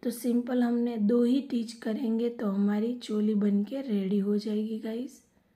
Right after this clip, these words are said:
बस दोनों किनारों को मिलाकर यहाँ पे हम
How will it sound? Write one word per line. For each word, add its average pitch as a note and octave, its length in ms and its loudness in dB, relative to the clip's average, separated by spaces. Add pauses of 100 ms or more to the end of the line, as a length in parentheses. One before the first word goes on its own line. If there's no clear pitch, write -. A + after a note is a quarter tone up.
(1700)
बस A3 260 -4 (240)
दोनों A3+ 340 -2
किनारों G#3 520 -2
को G#3 160 -6
मिलाकर G#3 600 0
यहाँ G3+ 460 -2
पे G#3 80 -2
हम A3 240 -2